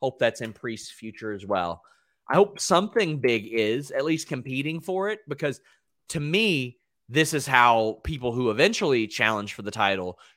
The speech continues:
should be built, Denise. And what my fear is, is that they'll have him lose the I C title or U S title,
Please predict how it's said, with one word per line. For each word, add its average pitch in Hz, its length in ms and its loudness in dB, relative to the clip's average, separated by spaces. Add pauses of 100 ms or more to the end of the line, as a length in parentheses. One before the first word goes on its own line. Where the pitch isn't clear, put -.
should 247 480 -4
be 127 140 -2
built, 98 380 -6
Denise. 98 500 -10 (360)
And 139 340 2
what 151 320 2
my 165 200 4
fear 143 340 2
is, 127 320 0 (320)
is 143 100 -6
that 131 80 -8
they'll 127 80 -2
have 147 180 4
him 131 260 -4
lose 185 560 2
the 151 180 4
I 147 220 8
C 143 200 -4
title 143 640 0 (200)
or 131 120 2
U 160 160 4
S 139 160 2
title, 160 460 2